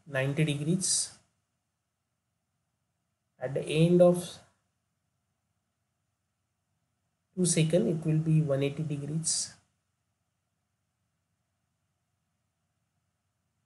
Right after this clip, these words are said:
At the end of three second, it will be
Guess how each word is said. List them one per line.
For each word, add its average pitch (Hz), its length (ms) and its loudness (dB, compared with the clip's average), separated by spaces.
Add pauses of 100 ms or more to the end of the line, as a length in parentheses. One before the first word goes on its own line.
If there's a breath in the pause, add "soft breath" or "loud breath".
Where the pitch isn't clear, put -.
(260)
At 135 120 -16
the 143 80 -6
end 151 340 -2
of 156 360 2 (220)
three 208 140 -4
second, 170 480 -4
it 156 200 -8
will 139 160 -8 (120)
be 139 280 -6